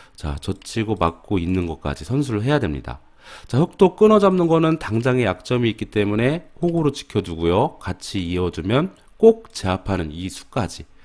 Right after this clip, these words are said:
제압하지 않고 어디론가 큰 자리를 두면 움직였을 때 백이 너무 쉽게 타개가 되어버립니다. 요렇게 두는 건 쌍립되는 것 급소 이런 수단이 있기 때문에 당연히 지켜야 되는데 이쪽을 두고요. 하변 쪽을 어디론가 지킬 때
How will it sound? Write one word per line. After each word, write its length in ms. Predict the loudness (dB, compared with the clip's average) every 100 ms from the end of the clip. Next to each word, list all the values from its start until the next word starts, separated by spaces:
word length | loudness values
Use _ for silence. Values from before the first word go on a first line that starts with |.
| -20 -20
제압하지 600 | 0 4 4 4 2 2
않고 340 | 2 2 4 6
어디론가 400 | 6 4 2 0
큰 200 | 0 0
자리를 240 | 2 0
두면 360 | 0 2 2 0 -6 -20 -20 -20 -20 -20 -8
움직였을 640 | -2 0 0 -2 -2 -6 -6
때 340 | -2 -2 -4 -14 _
백이 260 | -2 0 0
너무 240 | -2 -2
쉽게 500 | -4 -8 _ -4 -4 -4
타개가 380 | -2 2 2
되어버립니다. 920 | 2 0 -2 -4 -8 -8 -10 -10 -14 -16 -20 -20 -2
요렇게 280 | 0 0 0
두는 260 | 0 2 2
건 240 | 0 -2
쌍립되는 720 | -10 -6 -2 -2 -2 -2 0 0
것 200 | -2 -6
급소 540 | -10 -6 0 2 4
이런 200 | 2 -2
수단이 340 | -4 -4 -2 -2
있기 140 | -6
때문에 580 | -6 -4 -2 0 -2 -4 -16 -18
당연히 340 | -6 -2 -2 -4
지켜야 440 | -10 -4 0 0
되는데 560 | 0 -4 -2 -2 -4 -8 _ -14
이쪽을 420 | -8 -2 -2 -2
두고요. 520 | -6 -2 2 2 0
하변 420 | -2 -2 0 -2
쪽을 180 | 0 0
어디론가 340 | 0 0 -4 -4
지킬 400 | -8 -10 -10 -2
때 260 | -2 -2